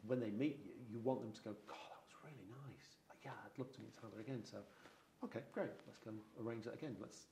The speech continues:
let's sort that out." So that once you've met a number of times,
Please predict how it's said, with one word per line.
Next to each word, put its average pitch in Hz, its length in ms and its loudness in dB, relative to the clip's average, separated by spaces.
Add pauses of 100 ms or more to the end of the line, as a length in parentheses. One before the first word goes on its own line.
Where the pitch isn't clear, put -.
let's - 200 -12
sort 110 180 -4
that 127 160 -4
out." - 120 -2 (320)
So - 280 12
that 127 180 12 (480)
once 135 360 10
you've 113 140 2
met 131 140 8
a 117 60 4
number 151 380 10
of 95 80 4
times, 120 540 -2